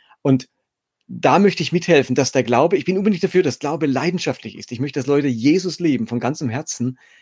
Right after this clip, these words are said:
Aber wenn das auf die alte Art und Weise nicht mehr geht, dann brauchst du eine Alternative und nicht einfach nur die, der Appell, „Mach's wie früher, es wird dann schon irgendwann wieder funktionieren.“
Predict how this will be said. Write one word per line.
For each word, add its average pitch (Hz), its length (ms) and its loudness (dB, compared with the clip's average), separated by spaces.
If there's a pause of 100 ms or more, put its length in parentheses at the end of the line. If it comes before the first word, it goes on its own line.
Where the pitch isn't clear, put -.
(200)
Aber 139 460 2 (160)
wenn 143 160 2
das 156 180 0
auf - 120 -14
die 147 160 -2
alte 160 320 2
Art 160 100 0
und 156 140 -2
Weise 143 260 0
nicht 139 300 -6 (400)
mehr 139 200 2
geht, 131 500 2
dann 143 140 0
brauchst 143 260 -10
du 151 60 -2
eine 110 60 0
Alternative 131 720 0
und 123 160 -2
nicht 170 200 -2
einfach 151 180 -4
nur 151 140 0
die, 135 180 -4
der 143 160 0
Appell, 135 320 0
„Mach's 151 320 0
wie 139 100 2
früher, 139 320 2
es 139 140 -2
wird 147 120 0
dann 135 100 0
schon 143 160 -4
irgendwann 131 340 -2
wieder 123 160 -2
funktionieren.“ 110 720 -4